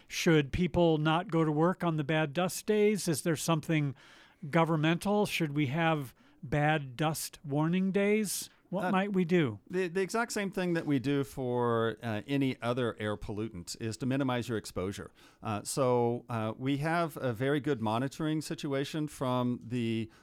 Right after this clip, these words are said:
Speaker 2: um, Utah Department of Air Quality, and, uh, anybody can go onto their website and see what the air quality index is, and they can see a forecast for what it's going to be for the next day. And regardless of what those pollutants are made out of, whether or not they're smoke,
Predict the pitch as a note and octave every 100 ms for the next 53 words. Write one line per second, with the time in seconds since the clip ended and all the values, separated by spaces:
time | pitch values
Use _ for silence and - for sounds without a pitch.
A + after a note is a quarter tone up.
0 | - A#2 G#2 G2 - B2+ C3 C3+ B2+ A#2
1 | A2 B2+ A#2+ A#2 G#2 G#2+ - F#2+ C3 A3+
2 | A#3+ - _ B2+ A#2 A2+ A2+ A2 G#2+ C3
3 | D3 B2 B2 - B2 A#2+ A2+ A#2 G#2+ A2
4 | A2+ A2+ - G#2+ A#2+ - A2+ G#2+ G#2 C3
5 | A2+ A2+ G#2 G#2+ - A#2+ A2+ G2+ G2+ A2
6 | A2+ A2 - - G#2+ D3 C3 G#2 A#2 G#2+
7 | A#2+ F2+ G#2 B2 A#2+ A#2 - C#3 G#2 G#2
8 | A2 G#2+ A2+ G#2+ A2 - G#2+ G2 - -
9 | G#2 F#3+ - - - - C3+ C3+ B2+ C3+
10 | C3+ C3+ F3 A3 D3 C#3 C3 C3+ B2+ -
11 | C3 C3 A2+ A2 C3 A#2+ F#2+ G2+ A#2 G#2+
12 | A#2 A2 A2+ A#2 - B2+ B2+ E3